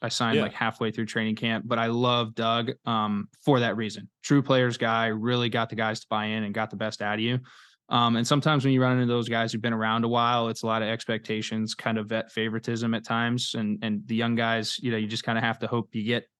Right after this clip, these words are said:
Speaker 1: hitched with the right person. But a lot of these young guys are invested in the youth and in, in the league. And I think it's really good and it benefits everybody.
Speaker 2: I'm fascinated to see Peterson in year two now with Trevor Lawrence.
Speaker 1: Yeah.
Speaker 2: Uh, tell us, uh, briefly how we can find the podcast.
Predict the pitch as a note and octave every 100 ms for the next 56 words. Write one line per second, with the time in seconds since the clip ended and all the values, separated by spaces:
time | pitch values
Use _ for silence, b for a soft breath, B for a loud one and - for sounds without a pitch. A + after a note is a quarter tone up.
0 | _ - B2 - A#2+ A#2+ A#2 A2+ - A#2
1 | - C#3 C3+ B B B B2+ B2 C#3 C3
2 | B2+ A#2+ A#2 A2+ A2+ A2 A2 G#2+ - A2
3 | G#2+ G#2+ G#2 A2 A2 A2 G#2+ - A2+ A2
4 | A#2 G#2+ A2+ A#2 A#2+ B2 b b A#2+ A#2+
5 | A#2+ A#2 - A#2+ A#2 A2 A2+ A2+ G#2 G#2
6 | G#2+ G#2+ A2+ A2 A2 G#2 - - G#2+ G2
7 | F#2+ A2 - F#2+ F#2+ A2 G#2+ G2+ F2 E2+
8 | - F#2+ F2 E2 - G#2 F#2 - F#2+ F2
9 | E2+ F2+ E2+ - G#2+ G2 F2+ E2 D#2+ D#2+
10 | - F#2 F2 F2 F2+ D#2+ G#2 - b b
11 | b - C3 B2+ - - D3+ F3 F3+ -
12 | D#3 C#3 A#2+ D#3 D3+ C3+ A#2 A#2 C#3 C#3
13 | B2 B2 C3 A#2 B2 A#2 - G2 D2+ -